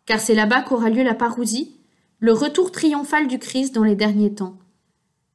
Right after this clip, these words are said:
C'est là qu'est le centre de la terre, au pied du calvaire, sous lequel gisent les ossements d'Adam et Ève. Alors ça, il me semble que c'est important pour vraiment comprendre,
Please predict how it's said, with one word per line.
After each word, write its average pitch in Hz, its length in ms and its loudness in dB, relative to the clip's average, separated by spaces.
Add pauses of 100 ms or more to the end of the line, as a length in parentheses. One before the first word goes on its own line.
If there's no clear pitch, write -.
(160)
C'est - 240 0
là 247 180 2
qu'est 277 140 -2
le 226 100 2
centre 302 440 -2
de 220 80 2
la 208 120 2
terre, 202 300 -6 (580)
au 269 80 0
pied 330 240 -2
du 277 140 0
calvaire, 220 420 -2 (600)
sous - 200 -4
lequel 269 400 0
gisent 262 400 0
les 226 220 2
ossements 269 460 0
d'Adam 240 500 0
et 220 240 -2
Ève. 196 320 -2 (960)
Alors 208 180 -2 (140)
ça, 311 200 -2
il 294 120 4
me 240 60 2
semble 320 200 -2
que 254 120 -6
c'est 233 200 -8
important 294 460 -2
pour 220 160 -6
vraiment 294 320 0
comprendre, 320 600 -2